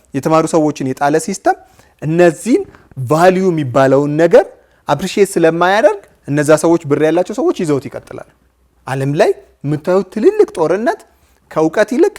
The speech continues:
ያንን ቫልዩ የሆነን ገንዘብ የመጠቀም ስለሆነ ጦር መሳሪያ የሚሰሩ ብዙ ካምፓኒዎች ጦርነት ይሰሩና ያንን ይሸጣሉ፣ የሚሸጥ፣ የሚገዛቸው ስለሚፈልጉ ማለት ነው። አያችሁ፣ እነሱ ይጠቀማሉ አይምሯቸውን። ያንን እቃ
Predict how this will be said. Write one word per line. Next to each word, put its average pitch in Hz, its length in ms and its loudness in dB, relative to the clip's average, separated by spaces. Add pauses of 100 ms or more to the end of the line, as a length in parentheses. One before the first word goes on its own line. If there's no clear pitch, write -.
(140)
ያንን 156 520 -2
ቫልዩ 135 340 0
የሆነን 147 340 2 (500)
ገንዘብ 139 460 2
የመጠቀም 135 680 -4
ስለሆነ 104 420 -10 (720)
ጦር 131 200 -2
መሳሪያ 113 340 -8
የሚሰሩ 175 340 -4
ብዙ 180 220 -10 (280)
ካምፓኒዎች 143 520 -6 (320)
ጦርነት 214 400 -4
ይሰሩና 147 380 -6
ያንን 139 340 -8
ይሸጣሉ፣ 113 420 -10 (640)
የሚሸጥ፣ 139 320 -4
የሚገዛቸው 123 580 -6
ስለሚፈልጉ 107 640 -14
ማለት 117 260 -14
ነው። - 100 -20 (1040)
አያችሁ፣ 143 180 -6
እነሱ 175 240 0 (420)
ይጠቀማሉ 147 560 2
አይምሯቸውን። 131 580 0 (580)
ያንን 180 400 0
እቃ 180 160 -2